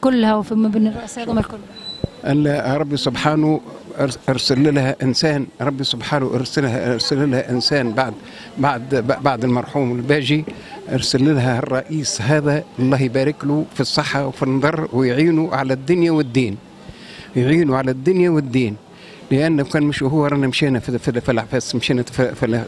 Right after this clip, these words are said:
Speaker 2: تحت الساقية. شنو تحب آخر؟
Speaker 1: بابا، اليوم البلاد هذه مش، ما عادش برشا ولا مش باش ما نكونوش قاسيين زادة.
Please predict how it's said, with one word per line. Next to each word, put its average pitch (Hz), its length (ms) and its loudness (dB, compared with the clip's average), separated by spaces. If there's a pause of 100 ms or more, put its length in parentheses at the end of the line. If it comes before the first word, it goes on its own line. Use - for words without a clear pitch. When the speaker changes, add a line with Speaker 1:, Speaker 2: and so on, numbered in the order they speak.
Speaker 2:
تحت - 140 -2
الساقية. - 460 -4 (680)
شنو 127 200 0
تحب 120 280 -4
آخر؟ - 220 -6 (200)
Speaker 1:
بابا، 262 540 2 (360)
اليوم 294 260 4
البلاد 285 400 4
هذه 311 260 2
مش، 311 280 0
ما 285 400 2
عادش 311 240 0
برشا 285 580 2
ولا 269 240 2
مش 302 120 2
باش 262 200 0
ما 277 300 4
نكونوش 285 440 2
قاسيين 254 420 2
زادة. 196 400 2